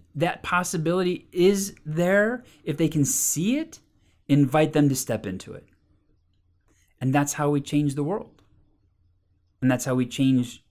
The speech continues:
your life. So as I'm asking you to suspend your beliefs, what I'm asking you is to just look at the possibility of a possibility.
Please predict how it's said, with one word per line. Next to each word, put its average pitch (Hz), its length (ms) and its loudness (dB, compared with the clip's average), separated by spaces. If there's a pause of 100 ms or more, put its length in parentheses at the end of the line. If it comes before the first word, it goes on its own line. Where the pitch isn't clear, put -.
(160)
your 123 160 0
life. - 480 -4 (1080)
So 165 420 2 (360)
as 185 240 4
I'm 185 120 2
asking 180 440 0
you 156 200 0
to 143 160 -6
suspend 170 600 0
your 160 120 6
beliefs, 151 680 2 (120)
what 147 160 2
I'm 156 140 2
asking 170 460 0
you 156 160 2
is 147 160 2
to 143 260 -6 (200)
just 165 260 -6 (220)
look 165 560 2
at 160 320 -4 (600)
the 135 140 -4
possibility 160 1400 -2 (260)
of 123 140 0
a 117 60 4
possibility. 98 880 -8